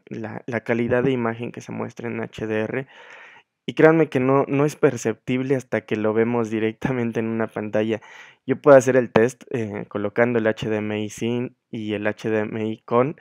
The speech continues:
y créanme que la diferencia es abismal, abismal. Se ve muy, muy bien, se ve más realista e-, el juego. Y pues bueno, simplemente les dejo el dato, espero les haya servido.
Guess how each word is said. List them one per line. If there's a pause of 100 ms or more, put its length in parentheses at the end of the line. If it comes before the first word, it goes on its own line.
(720)
y
créanme
que
la
diferencia
es
abismal,
abismal.
Se
ve
muy,
muy
bien,
se
ve
más
realista
e-,
el
juego. (580)
Y
pues
bueno,
simplemente
les
dejo
el
dato,
espero
les
haya
servido.